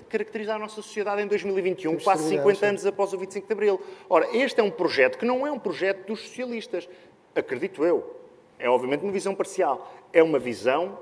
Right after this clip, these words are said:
Speaker 1: que eu penso que só pode ser protagonizada por um programa político que coloque o Estado, que coloque o setor privado e que coloque cada um dos cidadãos do nosso país a retirar o melhor daquilo que nós sabemos fazer.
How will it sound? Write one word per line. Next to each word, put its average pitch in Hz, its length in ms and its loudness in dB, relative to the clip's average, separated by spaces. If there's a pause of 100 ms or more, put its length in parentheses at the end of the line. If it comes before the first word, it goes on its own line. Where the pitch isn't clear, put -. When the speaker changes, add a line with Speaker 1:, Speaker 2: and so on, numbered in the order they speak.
Speaker 1:
que 143 80 0
eu 123 40 4
penso 151 280 2
que - 60 -16
só 190 100 0
pode - 200 0
ser 110 100 -2
protagonizada 123 760 -2 (260)
por 156 120 4
um 156 80 4
programa 147 580 2 (340)
político 143 720 -4
que - 120 -16
coloque - 600 4
o 160 40 2
Estado, 127 560 0 (280)
que - 140 -14
coloque 175 480 8
o 175 60 4
setor - 340 6
privado 135 640 2
e - 20 -4
que - 80 -12
coloque 175 400 4
cada 175 160 6
um 175 180 2
dos - 220 -8
cidadãos 147 420 2
do 117 120 -4
nosso 139 260 -4
país 113 480 0 (500)
a 175 60 6
retirar 196 400 4
o 202 60 2
melhor 202 240 4
daquilo 185 200 -2
que 208 80 -10
nós 208 160 -4
sabemos 202 280 -6
fazer. 196 480 0